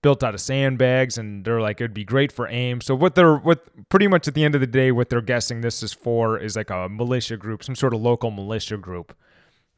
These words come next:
that, uh, trains there or is predicting the end of the world there or whatever. But so they found this bunker in the Rogue River State Game Area, and they have no idea what it's for.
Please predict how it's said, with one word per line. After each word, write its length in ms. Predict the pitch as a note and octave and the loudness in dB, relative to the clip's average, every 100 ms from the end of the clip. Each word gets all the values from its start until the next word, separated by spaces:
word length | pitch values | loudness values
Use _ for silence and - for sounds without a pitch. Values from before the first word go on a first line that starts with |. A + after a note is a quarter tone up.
| - | -6
that, 300 | A2+ G#2+ G2+ | -2 -2 -2
uh, 420 | G2+ F2+ E2 D#2 D#2+ E2+ _ _ _ _ _ _ _ C3 | -4 -4 -4 -6 -12 -20 _ _ _ _ _ _ _ -8
trains 400 | - E3+ E3+ D3 | 0 2 2 2
there 400 | E3 D#3+ E3 E3 | 4 6 8 6
or 400 | - B2 A2+ A2 | 4 2 0 0
is 180 | G#2+ G2 - - | -4 -6 -10 -2
predicting 420 | C#3+ D3+ D3 D3 | 0 0 -2 0
the 100 | C#3+ | 2
end 120 | D3 | 2
of 40 | |
the 80 | C3+ | 2
world 320 | B2+ C#3 C#3 | 4 6 6
there 300 | B2 B2+ B2+ | 4 4 4
or 120 | A#2+ A2+ | 2 2
whatever. 460 | B2 A#2+ G2+ F#2+ | 0 0 -2 -8
But 180 | - A2+ | -8 -8
so 220 | - C#3 | 0 2
they 120 | C3+ | 2
found 300 | C3+ D#3+ E3 | 4 6 6
this 140 | D3 A#2 | 4 -2
bunker 600 | A2+ - C#3 C3+ B2 B2 | -4 2 2 2 -2 -2
in 300 | B2 A#2+ A2+ | -2 -4 -4
the 100 | A2 | 0
Rogue 300 | A#2 B2+ A#2 | 4 6 4
River 260 | A#2 A2 | -2 -4
State 380 | A2 - A2 A2+ | -6 -4 -4 -4
Game 300 | A2+ G#2+ G#2 | -6 -6 -4
Area, 440 | G2 F#2 F#2 F2 E2+ _ _ _ _ | -6 -6 -6 -6 -10 _ _ _ _
and 160 | - G#2+ | -8 -6
they 60 | G#2 | -4
have 160 | G2 | -4
no 180 | G#2+ A2 | -4 -2
idea 300 | G2+ F#2+ F#2 | -4 -6 -8
what 100 | E2+ | -8
it's 120 | D2+ | -12
for. 420 | - C2+ - - | -14 -14 -12 -16